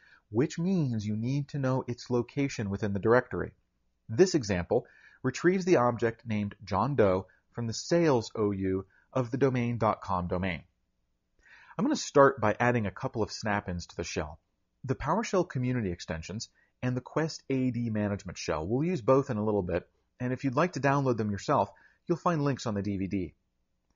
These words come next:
Now let's do an L dap query using A D S I. Just as in the previous example, I'm typing a string as A D S I and storing it in a variable. The difference here is that the string is an L dap query, not a Win N T query.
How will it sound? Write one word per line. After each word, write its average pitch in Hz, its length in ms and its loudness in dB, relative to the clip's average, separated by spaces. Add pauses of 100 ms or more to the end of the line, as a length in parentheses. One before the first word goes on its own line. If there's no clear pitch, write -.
(360)
Now 190 160 2
let's 220 160 2
do 147 120 2
an 135 140 2
L 127 180 4
dap 90 240 0
query 95 280 -4
using 101 280 -2
A 127 160 0
D 113 120 0
S 104 140 -6
I. 76 240 0 (500)
Just - 220 -6
as 214 140 0
in 269 60 -2
the 254 60 0
previous 160 480 0
example, 120 520 -4 (280)
I'm 113 140 -2
typing 143 340 -2
a 180 60 -2
string 123 420 -4
as 104 220 -8
A 110 140 -4
D 127 120 -4
S 147 160 -4
I 90 300 -2 (380)
and 123 120 -6
storing 165 400 -2
it 107 120 -4
in 110 100 -2
a 107 60 -2
variable. 104 500 0 (800)
The 170 80 2
difference 202 320 0
here 160 240 0
is 117 80 0
that 113 160 2
the 113 80 -6
string 143 500 -2
is 120 100 -2
an 127 140 -2
L 147 160 2
dap 98 240 -2
query, 80 360 -6 (220)
not 135 280 -2
a 127 60 0
Win 123 220 -2
N 113 140 -2
T 120 220 -6
query. 73 380 -6